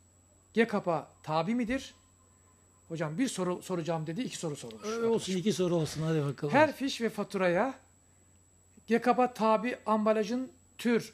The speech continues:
Speaker 1: adet ve tutarının yazılması mecburi midir? Kısaca poşet, kutu, palet vesaire dahildir." Şerhinin düşülmesi yeterli midir? Teşekkür ederim.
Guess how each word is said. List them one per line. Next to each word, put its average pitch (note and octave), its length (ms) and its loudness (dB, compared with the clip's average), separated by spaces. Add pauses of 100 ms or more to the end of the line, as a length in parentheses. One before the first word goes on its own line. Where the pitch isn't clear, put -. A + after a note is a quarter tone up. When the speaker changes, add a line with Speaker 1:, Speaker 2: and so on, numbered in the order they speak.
(120)
Speaker 1:
adet G#3 500 0
ve F#3+ 120 -4
tutarının G#3 520 0
yazılması G3 560 -2
mecburi G3 480 0
midir? F3+ 480 -4 (2000)
Kısaca G#3+ 440 0 (100)
poşet, A3+ 340 -2
kutu, - 300 -6
palet A3 420 -2 (220)
vesaire G3+ 600 -2 (220)
dahildir." G3 520 0 (500)
Şerhinin G3 480 2
düşülmesi F#3 540 -4
yeterli F#3+ 440 0
midir? F#3+ 360 -4 (100)
Teşekkür F3 400 -2
ederim. B2 240 -10